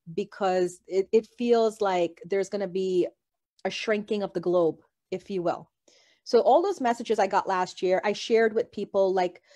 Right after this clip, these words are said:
um, Rob, Bonita, and myself. We were talking in December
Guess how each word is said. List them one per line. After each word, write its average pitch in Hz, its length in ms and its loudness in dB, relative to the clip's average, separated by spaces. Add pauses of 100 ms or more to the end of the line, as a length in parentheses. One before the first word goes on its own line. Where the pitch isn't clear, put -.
(260)
um, 180 460 0 (120)
Rob, 196 640 4
Bonita, 226 380 2
and 269 100 0
myself. 202 680 0
We 233 300 -4
were 220 160 2
talking 196 440 -6
in 180 100 -6
December 180 840 -2